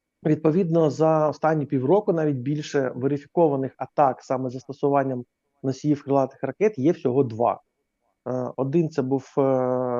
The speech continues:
нанесено удар чотирма ракетами у відповідь на знищення В Д К Цезарь Куніков.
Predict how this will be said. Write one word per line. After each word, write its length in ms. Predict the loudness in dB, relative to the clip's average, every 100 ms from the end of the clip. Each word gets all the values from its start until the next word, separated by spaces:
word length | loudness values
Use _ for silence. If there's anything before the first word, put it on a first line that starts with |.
| -4 -6
нанесено 560 | -8 -4 -4 -4 -4 -2
удар 280 | 0 0 0
чотирма 400 | -6 -4 -2 -2
ракетами 540 | -2 -4 -4 -8 -10 -12 _ _ _
у 160 | 2 4
відповідь 460 | 4 2 2 2 0
на 100 | -2
знищення 680 | 0 0 -2 -4 -2 0
В 140 | 0 0
Д 120 | -2
К 300 | 2 2 2
Цезарь 340 | 0 -2 -2
Куніков. 500 | -4 -4 -2 -4 -4